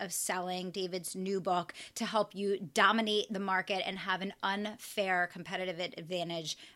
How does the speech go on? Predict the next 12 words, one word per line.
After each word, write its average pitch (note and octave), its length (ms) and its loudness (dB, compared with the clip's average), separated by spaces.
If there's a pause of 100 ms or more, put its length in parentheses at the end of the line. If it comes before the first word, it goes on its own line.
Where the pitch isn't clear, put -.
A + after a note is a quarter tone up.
against F3 520 -4 (100)
those F3+ 540 0
competing F3 460 -8
in E3+ 60 -4
the F3 60 -6
same E3 300 -4
niche D#3+ 260 -6
or E3+ 80 -2
industry D#3+ 480 -4
of D#3+ 80 -6
you. D#3+ 220 -4 (340)
Um, G#3 300 4